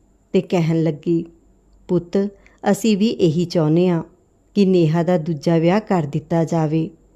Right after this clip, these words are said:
ਅਸੀਂ ਤਾਂ ਉਸ ਦੇ ਜੀਵਨ ਵਿੱਚ ਖੁਸ਼ੀਆਂ ਦੇ ਰੰਗ ਦੇਖਣਾ ਚਾਹੁੰਦੇ ਹਾਂ।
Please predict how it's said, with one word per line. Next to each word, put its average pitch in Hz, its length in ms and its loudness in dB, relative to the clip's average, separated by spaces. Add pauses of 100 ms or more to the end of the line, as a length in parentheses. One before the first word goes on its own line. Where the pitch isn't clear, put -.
(500)
ਅਸੀਂ 160 260 -2
ਤਾਂ 175 320 -2 (340)
ਉਸ 208 140 0
ਦੇ 247 180 4
ਜੀਵਨ 185 440 0
ਵਿੱਚ 185 280 -2
ਖੁਸ਼ੀਆਂ 175 400 -2
ਦੇ 196 180 2
ਰੰਗ 160 240 0
ਦੇਖਣਾ 160 460 -2
ਚਾਹੁੰਦੇ 160 400 -2
ਹਾਂ। 165 140 -4